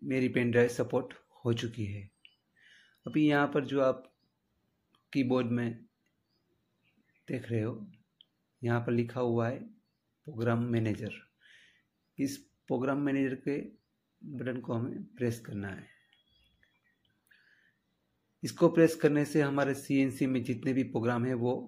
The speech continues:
ओपन हो जाएंगे। अभी आपको कौन सा प्रोग्राम कॉपी करना है उसे सिलेक्ट करना है। अभी हमें, मेरे पास ये प्रोग्राम है, आपको दिखाता हूँ। ये जो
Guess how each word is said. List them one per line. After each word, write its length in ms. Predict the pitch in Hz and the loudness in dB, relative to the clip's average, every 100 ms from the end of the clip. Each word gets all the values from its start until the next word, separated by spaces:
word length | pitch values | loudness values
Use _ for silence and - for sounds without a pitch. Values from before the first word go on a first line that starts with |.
| - | -10
ओपन 400 | 117 117 131 170 170 - - | -8 -2 -2 -2 -8 -12 -2
हो 100 | 117 | 0
जाएंगे। 440 | 107 110 104 107 110 110 _ _ - _ _ - | 2 0 -2 -6 -10 -14 _ _ -20 _ _ -8
अभी 200 | 123 147 | 2 4
आपको 280 | 139 143 151 | 4 2 -2
कौन 200 | - 139 | 0 0
सा 180 | 135 147 | 0 -2
प्रोग्राम 340 | - 131 135 135 | -2 -4 -4 -6
कॉपी 300 | - 117 127 | -6 -4 -4
करना 320 | 131 123 120 | -4 0 0
है 160 | 120 143 | 0 -2
उसे 280 | 123 147 170 175 - | -4 -4 -4 -6 -14
सिलेक्ट 520 | - - 120 120 117 | -10 0 2 2 -2
करना 240 | - 107 104 | -8 -4 -4
है। 160 | 101 117 - _ _ _ _ _ _ _ _ _ | -4 -10 -16 _ _ _ _ _ _ _ _ _
अभी 220 | - 120 127 | -4 0 2
हमें, 240 | 123 143 - - _ _ _ _ _ _ - | 2 -2 -4 -10 _ _ _ _ _ _ -6
मेरे 160 | 123 117 | -4 -2
पास 280 | 117 117 - | -2 -2 -2
ये 120 | 123 135 - _ _ | -2 -4 -8 _ _
प्रोग्राम 580 | - - 135 113 117 113 | -20 -12 -6 -2 0 0
है, 260 | 123 143 113 175 - _ _ _ _ _ _ | -2 -4 -6 -10 -16 _ _ _ _ _ _
आपको 260 | - - 117 | -20 -8 -6
दिखाता 420 | 113 110 120 120 | -6 -6 -6 -6
हूँ। 260 | 110 175 - _ _ _ _ _ _ _ _ _ _ _ _ _ _ _ _ _ _ _ _ _ - | -8 -8 -16 _ _ _ _ _ _ _ _ _ _ _ _ _ _ _ _ _ _ _ _ _ -8
ये 100 | 120 | -4
जो 440 | 113 113 107 107 | 0 0 -2 -8